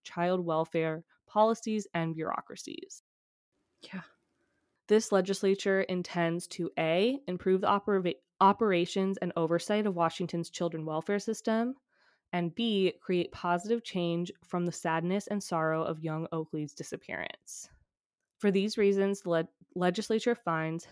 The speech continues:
Speaker 1: that clear and specific standards for returning young children to birth parents who have lost custody of those children will help reduce the risk of harm befalling those children. While reunification of birth families is a good and necessary goal, it must be realized in a careful and comprehensive manner.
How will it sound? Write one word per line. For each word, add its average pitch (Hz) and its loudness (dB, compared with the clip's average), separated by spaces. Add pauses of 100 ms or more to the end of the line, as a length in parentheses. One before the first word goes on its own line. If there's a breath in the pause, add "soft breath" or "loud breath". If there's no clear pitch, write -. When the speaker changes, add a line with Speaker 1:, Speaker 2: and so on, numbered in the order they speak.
(220 loud breath)
Speaker 1:
that - -2
clear 185 2
and 220 0
specific 185 -2
standards 160 -2
for 175 -2
returning 180 -2
young 170 0
children 170 -2
to 170 -8
birth 175 0
parents 156 -6
who - -6
have 170 -2
lost 170 2
custody 175 -2
of 156 -4
those 165 -4
children 165 0 (440 soft breath)
will 185 4
help 190 6
reduce 196 2
the 185 -4
risk 165 0
of 160 -8
harm 196 2
befalling 151 -4 (640)
those 160 2
children. - -4 (1000 soft breath)
While 196 6
reunification 208 2
of 185 0
birth 170 4
families 180 0
is 175 -4
a 170 -2
good 165 0
and 214 0
necessary 180 -2
goal, 165 0
it 185 -4
must 175 0
be 240 -2
realized 180 2
in 170 -4
a 165 -4
careful 170 0
and 185 -4
comprehensive 165 -4
manner. - -10